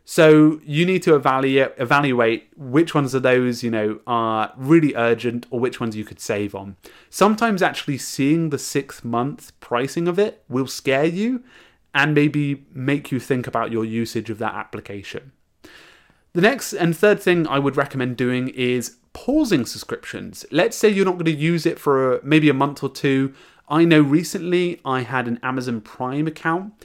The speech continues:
and I decided to pause it and move to the monthly subscription. I was previously paying yearly subscription, and the thought process behind that is because I know over the next three months, I'm gonna try and avoid,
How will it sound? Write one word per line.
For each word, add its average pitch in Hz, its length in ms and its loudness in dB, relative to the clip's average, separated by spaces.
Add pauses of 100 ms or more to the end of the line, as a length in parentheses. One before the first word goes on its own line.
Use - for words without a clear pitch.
(420)
and 143 160 2
I 180 60 4
decided 214 440 -2
to 202 60 -2
pause 208 380 -2
it 104 320 -4
and 120 160 -4
move 135 200 0
to - 100 -16
the 131 60 -6
monthly 151 440 -2
subscription. - 680 -10
I - 60 -8
was 117 140 -2
previously 135 420 -2
paying 123 320 -2
yearly 143 300 0
subscription, 135 720 -2 (400)
and 156 400 2
the 151 100 -2
thought 214 300 -2
process 202 320 -2
behind 151 320 -4
that 139 180 -2
is 113 80 -12
because 127 480 -2
I 120 100 -6
know 151 220 4
over 151 120 0
the 139 60 -4
next 131 280 -8
three 120 280 -2
months, 123 500 -4
I'm - 380 -16
gonna 139 120 0
try 147 320 0
and 151 100 2
avoid, 131 640 -2